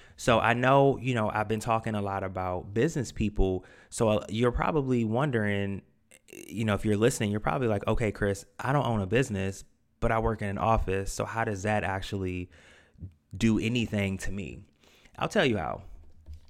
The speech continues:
So when I worked in, in the federal government, I actually used to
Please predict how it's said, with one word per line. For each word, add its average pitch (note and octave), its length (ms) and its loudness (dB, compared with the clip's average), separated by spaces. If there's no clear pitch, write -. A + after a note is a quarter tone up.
So A#2+ 200 4
when A#2 140 2
I G#2 80 4
worked A#2+ 280 2
in, D3 300 -2
in A#2+ 140 -2
the A2 80 -2
federal A2 340 0
government, F#2 540 -4
I B2+ 400 4
actually G#2 880 -2
used G#2+ 360 -2
to G2 300 -4